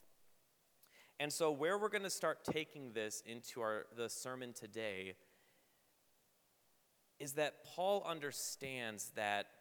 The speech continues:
the church is going to wrestle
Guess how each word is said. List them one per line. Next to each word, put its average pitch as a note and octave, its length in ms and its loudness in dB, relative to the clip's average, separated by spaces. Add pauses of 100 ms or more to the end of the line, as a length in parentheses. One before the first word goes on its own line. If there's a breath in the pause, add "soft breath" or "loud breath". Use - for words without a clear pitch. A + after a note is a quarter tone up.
(520)
the C3 80 -8
church - 720 -4
is A#2+ 200 -4
going C3 320 0 (120)
to A#2+ 140 -8 (160)
wrestle G#2 640 -4